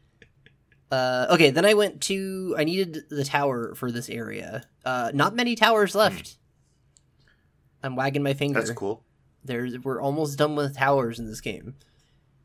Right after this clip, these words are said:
Speaker 1: Uh, this tower's up on top of Nero Hill. Uh, and it's kind of a cool, like, dungeon sort of thing, I guess, where there's a bunch of winding paths up. It's like a level.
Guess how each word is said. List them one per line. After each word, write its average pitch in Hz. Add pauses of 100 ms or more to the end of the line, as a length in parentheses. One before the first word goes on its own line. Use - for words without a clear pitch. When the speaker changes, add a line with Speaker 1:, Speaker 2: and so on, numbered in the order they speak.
(260)
Speaker 1:
Uh, 113 (680)
this 139
tower's 175
up 151
on 151
top 147
of 131
Nero 143
Hill. 147 (1900)
Uh, 123
and 135
it's 131
kind 165
of 160
a 156
cool, 170
like, 143 (2250)
dungeon 123
sort 123
of 117
thing, 113
I 117
guess, 113
where 127
there's 123
a 127
bunch 139
of 147
winding 127
paths -
up. 117
It's 147
like 202
a 190
level. 131